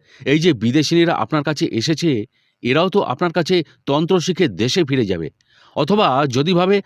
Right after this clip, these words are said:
আপনি বুজরুকি দিচ্ছেন, তাহলে হয়তো রেগে এক সপ্তাহের মধ্যে চলে যেতে পারে। আর আপনি যে ঠিক পথে চলছেন, বুজরুকি দিচ্ছেন না,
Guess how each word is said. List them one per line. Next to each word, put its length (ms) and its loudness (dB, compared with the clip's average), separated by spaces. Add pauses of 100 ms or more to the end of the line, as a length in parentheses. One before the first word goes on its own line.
আপনি 220 0
বুজরুকি 440 2
দিচ্ছেন, 340 -2 (460)
তাহলে 260 2
হয়তো 260 2
রেগে 420 2 (200)
এক 180 -2
সপ্তাহের 400 0
মধ্যে 220 2
চলে 260 0
যেতে 200 0
পারে। 180 -6 (300)
আর 120 -2
আপনি 320 -2
যে 120 0
ঠিক 300 -4
পথে 240 -2
চলছেন, 460 -2 (240)
বুজরুকি 520 0
দিচ্ছেন 340 -2
না, 200 -8